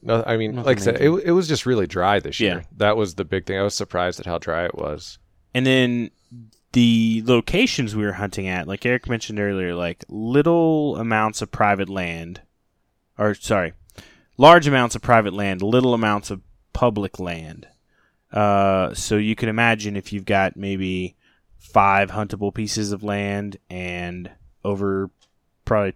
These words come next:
Speaker 2: two hundred, three hundred hunters, I would say they weren't all there in that proximity, but probably throughout the week, in and out, um,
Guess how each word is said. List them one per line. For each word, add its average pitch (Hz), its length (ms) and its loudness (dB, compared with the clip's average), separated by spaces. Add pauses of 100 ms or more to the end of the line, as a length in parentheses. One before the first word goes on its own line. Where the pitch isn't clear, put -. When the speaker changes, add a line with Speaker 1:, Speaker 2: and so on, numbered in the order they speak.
(120)
Speaker 2:
two 120 180 -2
hundred, 98 240 -4
three 104 140 -4
hundred 101 240 -2
hunters, 110 640 -6 (720)
I 127 120 4
would 131 160 4
say 120 200 2
they 107 120 4
weren't 107 300 0
all 101 180 0
there 98 220 0
in 95 100 -4
that 90 160 -4
proximity, 113 520 -2
but 95 320 -2
probably 101 380 -2
throughout 95 360 -2
the 101 80 -6
week, 98 240 -4
in - 80 -12
and 98 240 -6
out, 95 280 -4 (1080)
um, 98 560 0